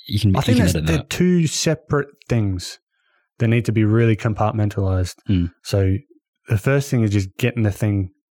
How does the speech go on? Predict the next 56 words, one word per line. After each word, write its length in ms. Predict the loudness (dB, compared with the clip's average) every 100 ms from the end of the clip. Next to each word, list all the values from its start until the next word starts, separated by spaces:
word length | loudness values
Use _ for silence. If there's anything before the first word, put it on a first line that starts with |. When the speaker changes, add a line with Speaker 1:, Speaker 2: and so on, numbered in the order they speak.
| _ -6
Speaker 2:
getting 240 | -4 -2
something 300 | -2 -2 0
going. 260 | 0 -2 -2
'Cause 140 | 0
it 100 | 2
is 100 | 2
that 120 | 0 2
weird 180 | 0
feeling 240 | 0 0 2
of 100 | 2
like, 140 | 0 0
"Oh, 160 | 0
I've 80 | 2
made 240 | 0 0
something." 300 | -2 -2 -2 -6 _ _ -2
Speaker 1:
Mm. 220 | -2 0
Speaker 2:
Like, 120 | 0
I, 140 | 0 -2
'cause 220 | -2 0
I'm 120 | 2
not 100 | 2
a 60 | 2
writer. 400 | 2 2 2 0 _ _ _ -2
I 100 | 2
used 240 | 2 2
to 80 | 0
hate 200 | 0 0
English 480 | 2 2 0 -4 -14 _ _ _ -4
in 100 | 0
high 200 | 2 0
school, 300 | 0 0 0
couldn't 240 | 0 -2 -2
stand 380 | -2 0 2
it, 140 | 0 -4 -12
couldn't 180 | -4 0
imagine 280 | 2 2 2
me 80 | 2
writing 240 | 2 0
a 40 | -2
blog 220 | 0 0
about 200 | 2 2
anything. 420 | 2 0 0 -2
Like, 240 | -2 -4 -2
Speaker 1:
Mm-hmm. 260 | -2 0
Speaker 2:
but, 300 | -2 -4 -4
but 220 | -2 -2 _ _ _ _ _ _ _ -2
I'm 220 | 2 4
really 260 | 4 4
starting 300 | 2 0 0 0
to 100 | 0
enjoy 400 | 2 2 2 0
it. 80 | -4 _ -6 0
And 100 | 2
one 100 | 2
of 60 |
the 240 | 0 -2